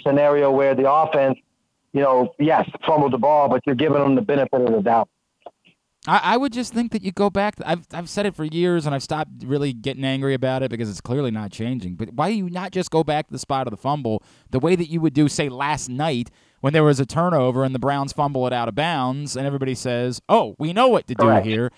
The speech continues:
Speaker 2: They get the ball. It's, it's bonkers to me, just bonkers to me.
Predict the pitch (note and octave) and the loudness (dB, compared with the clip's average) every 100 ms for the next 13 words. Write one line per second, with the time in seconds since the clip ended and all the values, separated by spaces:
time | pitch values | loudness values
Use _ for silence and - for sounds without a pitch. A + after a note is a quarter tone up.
0 | _ - G#2 F#3 F3 G3+ - D#3 D#3+ C3 | _ -10 0 0 2 -2 -2 2 4 4
1 | D#2 B1 _ D3 - - - - A2+ - | 2 -10 _ -8 -8 -14 -16 -16 -16 -18
2 | _ _ B2+ C3 B2 E2+ D#2+ - - - | _ _ -4 -2 -4 -6 -16 -16 -20 -8
3 | - D#3 - F2+ E2+ - - - - | -4 -4 -4 -12 -12 -18 -20 -20 -20